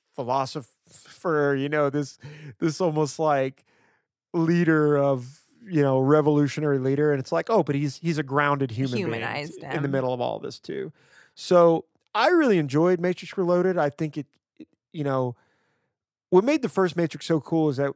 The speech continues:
Speaker 1: the story was fresh. It was new. So going into Reloaded, you already knew the story, but fleshing it out more, I really appreciated. And they,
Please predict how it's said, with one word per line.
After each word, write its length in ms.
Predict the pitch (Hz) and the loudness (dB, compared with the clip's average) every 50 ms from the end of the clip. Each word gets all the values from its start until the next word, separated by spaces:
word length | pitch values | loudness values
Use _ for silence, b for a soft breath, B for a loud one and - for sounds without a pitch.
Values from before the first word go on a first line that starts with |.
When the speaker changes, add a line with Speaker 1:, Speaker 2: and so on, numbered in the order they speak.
| _ _ | _ _
Speaker 1:
the 80 | - 147 | -6 -6
story 360 | - - - 165 160 156 143 | -2 0 2 2 2 2 2
was 120 | 127 120 - | -2 -4 -6
fresh. 380 | - - 147 135 123 117 - | -4 -4 -2 -2 -2 -6 -8
It 60 | - - | -12 -14
was 140 | 160 131 | -14 -10
new. 520 | 131 131 135 143 143 127 123 120 120 123 127 _ _ _ _ _ _ | -6 -2 0 0 0 0 -2 -4 -8 -12 -16 _ _ _ _ _ _
So 140 | - - 190 | -4 -2 2
going 220 | 165 220 233 233 | 4 4 4 4
into 120 | 202 170 156 | 2 0 0
Reloaded, 600 | 147 143 135 151 180 185 165 143 139 139 139 - _ _ _ _ _ _ _ _ _ - | 0 0 2 2 2 4 4 2 2 0 -2 -6 _ _ _ _ _ _ _ _ _ -6
you 120 | 160 185 226 | -2 0 2
already 180 | 208 170 139 | 2 2 0
knew 160 | 139 151 170 | 0 -2 0
the 100 | 160 143 | 0 -2
story, 440 | 113 - - - 143 131 127 123 127 | -4 -6 -6 -4 -4 -2 -4 -4 -6
but 120 | - 143 143 | -8 -10 -6
fleshing 360 | - 240 247 226 - - 180 | -2 -2 -2 -2 -2 -4 -4
it 80 | 160 143 | -2 0
out 180 | 143 139 147 | 0 0 -2
more, 220 | 160 151 147 147 143 | -2 -2 0 0 0
I 40 | 131 | -2
really 280 | 127 131 135 131 131 | -2 -2 -2 -4 -4
appreciated. 720 | 123 - - 139 131 - - 143 139 135 131 135 127 - - | -6 -6 -6 -8 -6 -4 -4 -2 -2 0 0 -2 -4 -6 -8
And 140 | 147 131 135 | -8 -6 -6
they, 140 | 139 135 | -6 -6